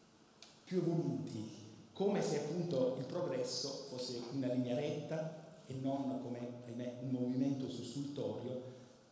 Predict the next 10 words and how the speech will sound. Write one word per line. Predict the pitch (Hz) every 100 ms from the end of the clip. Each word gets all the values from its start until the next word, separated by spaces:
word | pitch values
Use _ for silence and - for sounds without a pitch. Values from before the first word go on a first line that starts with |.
| -
tradito | 131 131 156 127
invece, | 131 131 135 - 113 104 - - - - 117 -
come, | 131 131 120
da | 127 104 120 113
e-, | 120 131
evidenti | 123 131 135 151 156 - - 339 - -
e | -
anche | 147 143 131 - - - -
feroci | - 139 196 - -
persistenze | 123 - 120 - 120 120 - - -